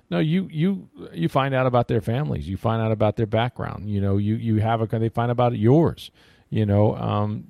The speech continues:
you, you're all working in the same arena every single day, and you come into contact with the same people, so you actually become acquaintances like you would in any job. And, and I think them being able to see you as a, as a person with a wife, with kids, and a mortgage, you know,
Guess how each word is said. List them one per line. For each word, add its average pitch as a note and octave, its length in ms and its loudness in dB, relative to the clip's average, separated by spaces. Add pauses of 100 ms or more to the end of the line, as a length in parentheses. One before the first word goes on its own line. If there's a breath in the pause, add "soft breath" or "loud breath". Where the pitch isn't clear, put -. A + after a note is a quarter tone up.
(200)
you, A2+ 240 -4
you're A#2 240 4
all B2+ 180 6
working A#2+ 360 0
in A2+ 80 -2
the G#2 80 -2
same A#2+ 260 -2
arena A#2 400 -2
every G#2+ 220 -2
single G#2 260 -4
day, A2+ 460 -2 (360 soft breath)
and A2 80 -6
you G#2+ 60 -4
come A#2+ 180 0
into G2+ 140 -2
contact A#2+ 500 -2
with A2 120 -6
the F#2+ 60 -10
same G2+ 280 -6
people, A2 320 -2
so A#2 160 -4
you A2+ 180 0
actually A2+ 400 -4
become G#2+ 440 -6
acquaintances A#2 600 -6
like F#2+ 200 -6
you G#2+ 100 -4
would A2 220 0
in A2 100 -6
any C#3+ 180 -4
job. - 360 -8 (480 soft breath)
And, A2 200 0
and A#2 200 -2
I A2 120 0
think C#3+ 440 -2 (420)
them C#3 300 2
being C3+ 220 0
able C3 160 2
to A2+ 60 4
see C3 240 -4
you B2+ 440 2
as G2 240 -2
a, G2 60 -6
as F#2 200 -4
a F#2+ 80 -4
person A#2 460 -4
with G2 120 -2
a F#2 60 0
wife, A2 320 -2
with G2 140 -6
kids, A#2+ 260 -2
and G#2 80 -4
a G2 60 0
mortgage, A2+ 400 0
you G#2+ 80 0
know, G#2+ 240 0